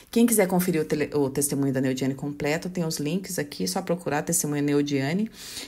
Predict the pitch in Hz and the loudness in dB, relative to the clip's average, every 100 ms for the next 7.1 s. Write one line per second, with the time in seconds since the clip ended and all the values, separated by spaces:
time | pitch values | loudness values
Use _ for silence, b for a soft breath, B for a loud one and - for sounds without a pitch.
0 | B - 196 196 190 185 185 180 170 180 | B -2 0 2 2 2 4 2 2 -2
1 | - 180 185 185 202 - 156 151 - - | 2 4 4 2 2 2 4 4 0 0
2 | 151 147 143 b b b - - 147 147 | 0 0 -4 b b b -6 2 6 4
3 | 143 143 147 143 139 151 196 220 - _ | 4 4 6 4 0 -2 -2 -2 -6 _
4 | _ - 147 - 175 165 143 147 147 143 | _ -4 -2 2 2 6 8 6 2 0
5 | 139 143 147 160 156 160 165 147 156 151 | 2 0 2 -2 0 0 0 -2 0 2
6 | 147 143 156 156 151 147 147 131 131 - | 2 0 -2 -2 -4 -4 -2 -2 -2 -4